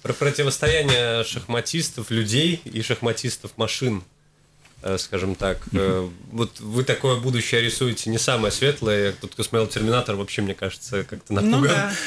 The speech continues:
Speaker 3: как-то
Speaker 1: Э,
Speaker 3: и
Speaker 1: действительно нас ждёт что-то такое, вот, когда компьютер начнёт
Speaker 2: Действительно,
Speaker 1: как-то
Speaker 2: нас это всех коснётся, безусловно. Вот я вам просто на примере шахмат говорю. Мы вынуждены были поменять сразу, как только появились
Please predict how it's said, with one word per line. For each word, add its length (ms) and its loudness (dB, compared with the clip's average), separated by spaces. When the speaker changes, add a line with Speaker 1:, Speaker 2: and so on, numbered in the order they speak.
Speaker 3:
как-то 200 -2
Speaker 1:
Э, 160 4
Speaker 3:
и 20 0
Speaker 1:
действительно 400 2
нас 120 4
ждёт 200 0
что-то 220 -4
такое, 420 2
вот, 140 0
когда 240 2
компьютер 420 2
начнёт 120 4
Speaker 2:
Действительно, 600 2
Speaker 1:
как-то 140 4
Speaker 2:
нас 340 0
это 600 2
всех 400 0
коснётся, 640 0
безусловно. 760 0
Вот 160 0
я 220 4
вам 240 0
просто 400 2
на 140 4
примере 400 2
шахмат 500 -2
говорю. 460 -2
Мы 200 4
вынуждены 760 2
были 280 4
поменять 480 4
сразу, 580 0
как 200 -2
только 220 0
появились 640 2